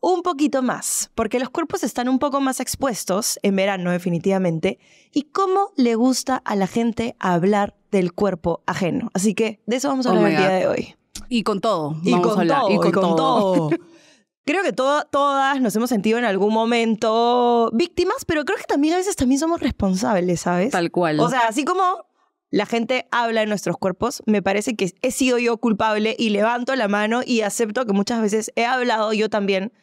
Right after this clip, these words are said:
Speaker 1: de cuerpos ajenos, ¿no? ¿Te ha pasado a ti
Speaker 2: Exacto.
Speaker 1: también?
Speaker 2: Sí, también me ha pasado, de hecho, que he sido víctima y también responsable, ¿no? Porque es como yo siempre digo, somos humanos y es imposible que no tengamos una opinión de algo cada vez que tú ves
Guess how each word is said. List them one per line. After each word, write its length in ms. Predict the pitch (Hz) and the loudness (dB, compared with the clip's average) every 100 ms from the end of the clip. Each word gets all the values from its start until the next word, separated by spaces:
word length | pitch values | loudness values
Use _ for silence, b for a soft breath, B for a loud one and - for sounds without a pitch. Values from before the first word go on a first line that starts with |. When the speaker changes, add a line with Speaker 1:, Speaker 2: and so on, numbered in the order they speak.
| _ | _
Speaker 1:
de 140 | - 214 | -4 -2
cuerpos 340 | 226 220 240 | 0 -2 -4
ajenos, 580 | - 202 175 - - - _ | -4 -2 -2 -4 -8 -10 _
¿no? 220 | 185 180 | -2 -2
¿Te 120 | 285 233 | -2 -2
ha 40 | |
pasado 300 | 226 208 240 | 0 0 0
a 20 | |
ti 60 | 233 | 0
Speaker 2:
Exacto. 80 | 220 | 0
Speaker 1:
también? 360 | 220 196 254 | 0 -2 -2
Speaker 2:
Sí, 300 | - - 254 | -4 -2 -2
también 440 | 202 196 220 247 233 | -2 0 0 0 -2
me 160 | 202 208 | 0 0
ha 60 | |
pasado, 500 | 208 214 226 196 208 | -2 -2 0 0 0
de 120 | 208 | 0
hecho, 180 | 185 202 | -2 -2
que 80 | 185 | -4
he 40 | |
sido 200 | 185 202 | -2 0
víctima 420 | 214 277 - 277 277 | 0 -2 0 0 0
y 120 | 220 | -2
también 360 | 208 185 190 196 | 0 0 0 -2
responsable, 580 | 214 185 165 156 131 135 | -2 -2 -2 -2 -2 0
¿no? 160 | 170 | 0
Porque 580 | 175 190 196 180 175 - - | 0 -2 -2 0 -2 -4 -6
es 100 | 202 | -4
como 460 | 240 233 208 180 | -2 0 0 0
yo 140 | 151 202 | -2 -2
siempre 260 | 220 208 208 | -2 -2 0
digo, 260 | 175 165 - b b | 0 0 -2 b b
somos 320 | - 359 453 | -4 -2 0
humanos 540 | 330 226 214 247 339 - | 0 0 0 0 -2 -4
y 160 | 220 233 | -2 0
es 120 | 247 | 0
imposible 360 | 294 240 240 247 | 0 0 0 0
que 80 | |
no 80 | 202 | -2
tengamos 360 | 202 214 214 220 | -2 -2 0 0
una 120 | 226 | 0
opinión 440 | 226 196 185 190 196 | 0 2 2 2 0
de 80 | 202 | 0
algo 320 | 190 185 190 | 0 -2 -2
cada 180 | 190 180 | 0 0
vez 100 | 190 | -2
que 100 | 190 | -2
tú 160 | 170 165 | 0 0
ves 380 | 160 160 - | 2 -2 -6